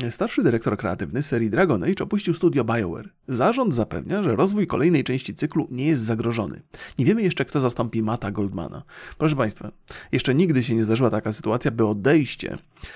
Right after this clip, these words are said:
e, dyrektora kreatywnego pomogło projektowi. No, chociaż może w przypadku Halo nowego coś takiego się zdarzyło,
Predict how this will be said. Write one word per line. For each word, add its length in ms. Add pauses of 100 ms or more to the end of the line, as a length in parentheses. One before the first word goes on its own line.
(160)
e, 400 (420)
dyrektora 480
kreatywnego 580
pomogło 380
projektowi. 600 (100)
No, 280
chociaż 260 (120)
może 240
w 20
przypadku 360
Halo 320
nowego 480
coś 160
takiego 300
się 120
zdarzyło, 420